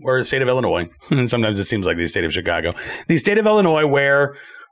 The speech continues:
law-abiding gun owners are clearly the bigger threat to the Democratic majority than actual violent criminals like, uh, this guy.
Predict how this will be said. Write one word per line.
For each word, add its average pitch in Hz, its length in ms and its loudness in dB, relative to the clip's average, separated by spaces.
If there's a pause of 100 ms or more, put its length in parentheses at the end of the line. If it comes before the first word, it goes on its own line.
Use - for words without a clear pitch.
law-abiding 240 520 2
gun 220 160 0
owners 160 280 2
are 151 80 2
clearly 226 380 2
the 208 100 2
bigger 202 260 2
threat 180 380 0
to 175 80 0
the 156 80 0
Democratic 165 400 0
majority 151 420 2
than 131 140 2
actual 139 480 2
violent 131 340 0
criminals 113 460 0
like, 107 400 -2
uh, 120 240 4
this 170 180 2
guy. - 320 -2